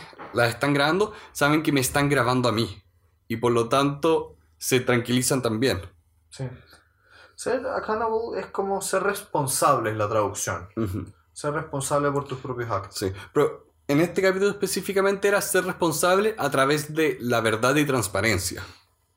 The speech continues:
Speaker 2: Sí. No mientas, sé transparente y, eh, a propósito de ser transparente y decir la verdad, el lenguaje es sumamente importante porque si es que tú te comuni-, comunicas de manera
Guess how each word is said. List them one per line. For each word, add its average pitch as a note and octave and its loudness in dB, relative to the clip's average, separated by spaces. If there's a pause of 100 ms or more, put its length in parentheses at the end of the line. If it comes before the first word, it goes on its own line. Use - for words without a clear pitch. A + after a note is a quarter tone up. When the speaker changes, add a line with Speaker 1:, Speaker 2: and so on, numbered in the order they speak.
(140)
Speaker 2:
Sí. A#2 -10 (1120)
No C3+ -2
mientas, F3 0
sé D3+ -4
transparente C3+ -2
y, A2+ -10 (880)
eh, G#2+ -2
a A2+ 2
propósito D#3+ 0
de F3 0
ser E3+ -4
transparente E3+ -4
y E3+ 0
decir D#3+ -4
la E3+ 2
verdad, D3+ 0 (320)
el C#3+ 2
lenguaje C#3 0
es G#3+ -2
sumamente F3+ -2
importante C3+ -2
porque A#2+ -8 (500)
si - -6
es C#3+ -6
que D3 -4
tú G#3+ -4
te B3+ -6
comuni-, G3 -4
comunicas D#3 -2
de C3 0
manera C#3 -2